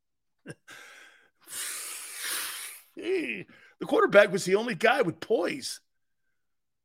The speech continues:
That whole offensive thing was a shit show. That thing was a shit show. <laughs> I mean,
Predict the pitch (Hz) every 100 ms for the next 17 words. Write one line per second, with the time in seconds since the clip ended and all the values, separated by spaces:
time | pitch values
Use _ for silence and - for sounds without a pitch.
0 | _ _ - - 277 214 277 - 226 330
1 | - 175 160 - 185 202 180 - 123 -
2 | 240 240 - - 120 101 98 _ _ _
3 | _ _ _ _ _ _ _ _ _ _
4 | _ _ _ _ _ _ _ _ _ _
5 | _ _ _ _ - 139 - 349 294 202
6 | 151 - - - 370 - - 156 127 117
7 | - _ _ _ _ _ _ _ _ _
8 | _ _ _ _ _ _ _ _ _ -
9 | - _ - - _ _ _ _ _ _
10 | _ - 240 - _ _ _ _ _ _
11 | _ _ _ _ _ _ _ _ _ _
12 | _ _ _ _ _ _ _ _ _ _
13 | _ _ _ _ _ - 214 - 175 208
14 | 127 113 _ _ _ _ _ 202 269 240
15 | 220 190 139